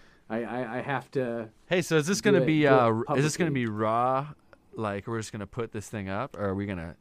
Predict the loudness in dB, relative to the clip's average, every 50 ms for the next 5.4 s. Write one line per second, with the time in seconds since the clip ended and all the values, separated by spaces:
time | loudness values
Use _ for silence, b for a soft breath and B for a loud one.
0 | _ -6 -4 -2 -2 -2 -4 -4 -4 -6 -6 -6 -6 -8 -10 -8 -6 -6 -6 -6
1 | -8 -8 -8 -6 -6 -6 -6 -8 -10 -14 _ b b b b b b b b b
2 | b b b b b b _ _ _ _ _ _ _ _ _ _ _ _ _ _
3 | -2 0 2 2 4 6 6 6 8 8 6 4 2 2 2 2 2 2 4 4
4 | 4 4 4 2 0 0 0 -2 -4 -6 -6 -4 -4 -4 -4 -6 -8 -6 -6 -6
5 | -6 -6 -8 -8 -8 -10 -14 -20